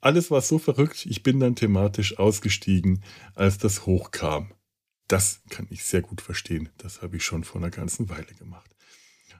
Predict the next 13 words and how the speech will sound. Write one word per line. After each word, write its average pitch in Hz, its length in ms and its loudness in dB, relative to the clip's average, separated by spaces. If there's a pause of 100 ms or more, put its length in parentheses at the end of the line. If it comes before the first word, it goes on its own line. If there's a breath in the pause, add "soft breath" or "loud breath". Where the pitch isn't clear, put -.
(120)
Auf 135 120 2
der 160 140 4
Timelash 196 480 2
im 170 120 -2
Oktober 151 500 0
waren 123 220 4
Polypant 156 600 0
und 120 160 0
Pandastorm 120 840 2 (340 loud breath)
noch 110 160 4
ohne 123 340 4
wirkliche 107 380 0
Zukunftsaussichten. 87 1300 -6